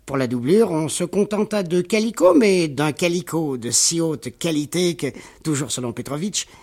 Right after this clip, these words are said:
il ne le cédait en rien à la soie, et paraissait même plus lustré. Et comme la martre coûtait vraiment trop cher, on se rabattit sur du chat, en choisissant le plus beau du magasin. D'ailleurs, à distance, il passerait toujours pour de la martre.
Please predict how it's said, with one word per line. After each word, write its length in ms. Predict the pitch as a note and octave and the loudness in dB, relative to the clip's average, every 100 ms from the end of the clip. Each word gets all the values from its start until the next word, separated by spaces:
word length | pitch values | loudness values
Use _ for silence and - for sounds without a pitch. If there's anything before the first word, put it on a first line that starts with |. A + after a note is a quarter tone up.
| - - | -20 2
il 180 | F3+ A3 | 8 10
ne 100 | A#3+ | 10
le 120 | B3 | 10
cédait 400 | A3 D4 A#3+ - | 8 6 2 2
en 160 | E3 D3+ | 0 0
rien 420 | B2 D3+ B3+ C4+ - | 0 2 2 2 -2
à 80 | C#3 | -2
la 140 | C#3+ | 0
soie, 320 | C3+ - A2+ G2 _ - - - - | 0 -2 -4 -10 _ -20 -20 -20 -8
et 160 | E3 C#3+ - - _ | -4 -4 -6 -20 _
paraissait 340 | E3+ D3+ D#3 D#3+ | 0 2 2 4
même 240 | F3+ F3 | 6 6
plus 160 | - A#3 | 6 4
lustré. 480 | F#3 D#3 - A#2 - _ _ _ _ _ _ _ _ _ _ | 4 0 -4 -10 -14 _ _ _ _ _ _ _ _ _ _
Et 120 | A3+ | -4
comme 180 | - D4 | 0 2
la 80 | C4+ | 2
martre 380 | C4 - - C#3+ | 0 -2 -10 -10
coûtait 320 | E3+ - D3+ | -6 -2 0
vraiment 320 | A2+ F3 D#3+ | 2 2 0
trop 180 | A#2 B2+ | -2 -2
cher, 320 | F3 A3 A#3+ | 0 0 2
on 140 | F3 | 0
se 120 | C3+ D#3 | 0 0
rabattit 380 | D#3 D3+ C#3+ | 0 0 0
sur 160 | G#3+ D3 | 0 0
du 120 | C3+ | -2
chat, 220 | C#3+ C4+ - E4 | 0 0 -2 -6
en 180 | C#3+ C#3+ | -2 0
choisissant 480 | B2 E3 C3 - A3+ | 0 0 -2 0 2
le 160 | D3 B2+ | 4 2
plus 260 | - F3 | 0 0
beau 300 | C#3+ G#3+ C#4+ | 4 6 6
du 100 | D3 | 6
magasin. 640 | B2+ A#2 A#2+ C3+ - A#2 - _ _ _ _ _ _ - | -2 -4 -4 -4 -4 -6 -10 _ _ _ _ _ _ -8
D'ailleurs, 320 | D3 F3+ G3+ | -2 2 2
à 80 | F#3+ | 0
distance, 400 | F3 - A#3 - | -2 -2 0 -2
il 140 | E3 | -4
passerait 320 | E3+ D3+ - | -2 -2 -2
toujours 320 | - D#3 D3+ A#2 | -2 -4 -4 -6
pour 160 | A2 | -8
de 60 | A2+ | -6
la 100 | G2+ | -6
martre. 340 | F2+ D#2+ - | -6 -10 -12